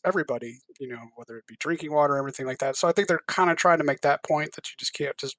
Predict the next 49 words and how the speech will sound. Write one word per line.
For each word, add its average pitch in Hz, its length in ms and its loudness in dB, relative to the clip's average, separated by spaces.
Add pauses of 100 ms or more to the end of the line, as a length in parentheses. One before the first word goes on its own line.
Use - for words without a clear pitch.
(140)
randomly 131 460 -4 (380)
throw 139 180 2
your 131 140 0
poison 143 520 2 (560)
in 151 60 0
the 135 80 2
dirt 143 420 6
or 123 280 0 (200)
in 135 120 0
a 123 160 -2
void 135 320 2
of 131 80 4
space 139 440 2
and 127 240 -6 (360)
not 139 160 0
think 139 140 -4
it's - 160 -4
not 135 140 0
gonna 127 160 -4
affect - 420 -2 (340)
anybody 135 360 2
else. 131 340 0 (440)
So - 80 -4
I 170 40 2
think 185 120 4
that's 170 160 6
what 160 140 6
they're 143 140 0
kinda 180 380 6
trying, 180 300 4
they're 165 120 4
trying 165 220 2
to - 40 -2
say 160 180 4
that 156 220 6
in 156 140 -2
this. 151 240 -2
And 151 180 -2 (1040)
I 160 80 2
think 165 180 6
they're 156 80 6
also 147 160 2
trying 147 220 2
to 139 40 -2
get 147 140 4
into, 143 240 2
like, 139 240 0
um, 127 160 0
self-reflection, 131 880 -2